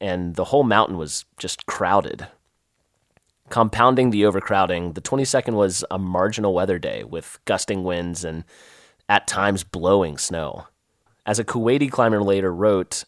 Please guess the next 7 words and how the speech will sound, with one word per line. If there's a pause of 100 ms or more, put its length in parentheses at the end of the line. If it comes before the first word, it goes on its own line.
it
was,
quote,
"a
long,
hard
day,